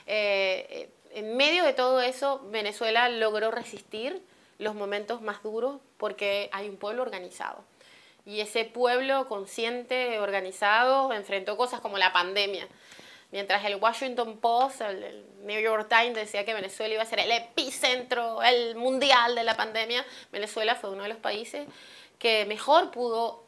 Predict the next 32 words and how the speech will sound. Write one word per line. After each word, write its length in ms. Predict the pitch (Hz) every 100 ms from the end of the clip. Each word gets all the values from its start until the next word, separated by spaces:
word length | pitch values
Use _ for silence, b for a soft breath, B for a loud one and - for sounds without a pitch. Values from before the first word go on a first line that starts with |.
| -
atender 580 | 220 220 226 226 277 254
esto 440 | 226 - 254 320
con 220 | 240 208
los 140 | 202 202
menores 680 | 214 214 214 214 254 311
índices 440 | 269 254 254 247 226
de 220 | 214 202
contagio, 520 | 208 202 208 220 233
con 140 | 214 190
los 100 | 196
menores 480 | 196 208 240 302 262
índices 320 | 247 254 226
de 80 | 208
mortalidad, 600 | 196 196 196 190 214 240 B B B B
ah, 220 | 202 202
en 160 | 202 214
medio 200 | 269 311
de 80 | 277
un 80 | 226
bloqueo 440 | 208 202 202 233
donde 200 | 214 190
nos 160 | 196 214
robaron 540 | 214 214 202 247 320
el 120 | 240
dinero 560 | 196 190 196 220 247 247 B B B
que, 480 | - 220 202 196 -
es-, 180 | 190 -
efectivo 920 | - 185 208 196 294 302 294 233 208 196
que, 260 | 185 190 -
que 120 | 202
te-, 220 | 196 190
habíamos, 520 | 190 208 214 233 226